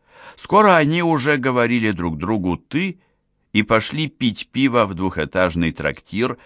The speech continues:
стоявший на месте нынешнего вестибюля метро «Чистые пруды». Если они пили там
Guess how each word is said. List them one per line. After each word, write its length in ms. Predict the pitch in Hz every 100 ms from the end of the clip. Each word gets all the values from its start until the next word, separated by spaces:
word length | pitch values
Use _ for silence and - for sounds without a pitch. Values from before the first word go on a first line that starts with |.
| _ _
стоявший 640 | - - 101 98 85 -
на 160 | 85 80
месте 400 | 82 85 - 82
нынешнего 640 | 78 85 82 78 71 73
вестибюля 720 | 73 76 - 71 67 92 98 85
метро 560 | 80 67 73 85 90 - _ _
«Чистые 560 | - 92 85 - 85 82
пруды». 440 | - 78 67 65 - _ _ _ _ _ _ _ _ _ _ _ -
Если 340 | 104 113 -
они 340 | 95 95 95 92
пили 500 | - - 90 82 82
там 540 | - 78 73 82 104